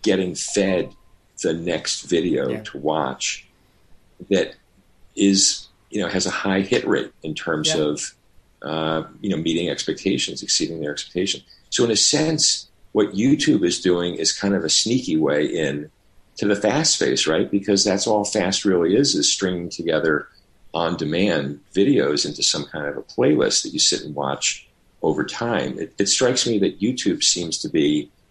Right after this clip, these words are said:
Speaker 1: kind of sneaking their way into this too. Do you agree, do you agree with that?
Speaker 2: I, I do. Um, and, and actually, I've often wondered why YouTube hasn't launched the fast service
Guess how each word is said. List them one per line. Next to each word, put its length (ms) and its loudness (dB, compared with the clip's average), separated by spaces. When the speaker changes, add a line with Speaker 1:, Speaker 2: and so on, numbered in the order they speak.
Speaker 1:
kind 200 -2
of 160 0
sneaking 380 0
their 160 2
way 180 4
into 200 -6
this 160 0
too. 180 2
Do 80 -2
you 120 0
agree, 220 -2
do 120 -2
you 80 4
agree 180 2
with 120 -2
that? 200 0
Speaker 2:
I, 240 0
I 140 2
do. 760 2
Um, 480 -4
and, 200 -4
and 120 0
actually, 360 -2
I've 180 2
often 380 -2
wondered 340 -2
why 180 -2
YouTube 500 -2
hasn't 500 -10
launched 440 -6
the 60 -12
fast 420 -6
service 480 -6